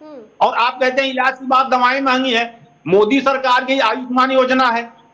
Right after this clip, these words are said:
Speaker 2: जिसमें सिर्फ गरीबों को रखा गया है, पांच लाख तक के इलाज मुफ्त मिलते हैं, सरकारी अस्पताल में जाके आप वहां इलाज कराइए। अब आपको चाहिए कि सबको नौकरी मिल जाए, इतने सारे लोगों को नौकरी कहां से, कौन सेक्टर दे देगा?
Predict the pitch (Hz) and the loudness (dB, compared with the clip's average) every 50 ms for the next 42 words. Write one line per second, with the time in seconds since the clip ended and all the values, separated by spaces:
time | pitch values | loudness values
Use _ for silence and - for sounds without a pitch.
0 | - 147 202 208 220 247 277 262 262 - 285 277 240 269 - - 175 220 226 254 | -4 -2 -2 0 2 2 2 2 2 0 -4 -4 -4 -8 -8 -2 0 0 0 0
1 | 262 294 302 294 285 269 262 - 254 247 240 233 226 196 190 - - - - - | 0 0 2 2 2 0 0 0 -2 -2 0 0 2 2 0 -2 -4 -16 -10 -2
2 | - 214 247 269 262 254 262 262 262 - - 269 277 277 269 254 269 269 277 262 | 0 0 0 0 0 0 -2 -2 0 0 -2 0 0 0 0 2 2 2 2 2
3 | 262 269 262 - 269 285 311 302 302 349 302 233 226 226 - - - _ _ _ | -2 -4 0 2 4 4 4 4 2 2 2 0 -2 -6 -8 -14 -20 _ _ _
4 | - - 208 214 214 226 220 247 254 262 240 - 254 254 254 254 269 262 269 233 | -2 -2 0 0 0 0 0 0 0 -2 -2 -4 -4 -2 0 0 0 0 -2 0
5 | 262 247 262 262 262 262 254 254 262 247 247 269 269 262 269 277 277 277 285 269 | 0 -2 0 0 0 0 0 0 -2 -2 -2 0 0 2 0 0 0 0 0 0
6 | 262 254 254 254 240 240 - - - _ _ _ - - 214 214 233 247 254 254 | 2 2 0 0 -2 -4 -6 -10 -20 _ _ _ -2 -2 0 0 0 -2 -2 -2
7 | 269 269 262 254 254 277 277 262 - - 247 247 - 277 269 262 240 233 233 233 | -4 -4 -2 0 0 0 0 0 -2 -2 -2 0 2 2 2 2 4 0 2 2
8 | 262 285 311 294 277 277 262 254 240 226 220 214 214 - - _ _ _ _ - | 2 2 2 2 2 2 2 2 0 0 0 -2 -6 -10 -16 _ _ _ _ -2
9 | 247 233 233 233 294 269 269 247 262 269 269 269 277 285 269 262 247 247 254 247 | -2 -2 0 0 0 0 2 0 0 0 -2 -2 -2 -2 -2 -2 0 0 0 0
10 | 247 285 294 277 269 247 269 262 262 262 262 277 277 262 262 254 254 254 247 226 | 0 -2 -2 0 0 0 0 0 -2 -2 -2 -2 -2 0 -2 -2 0 0 -2 0
11 | 196 190 160 160 160 151 151 131 - - | 0 -2 -2 0 0 0 0 -2 -2 -6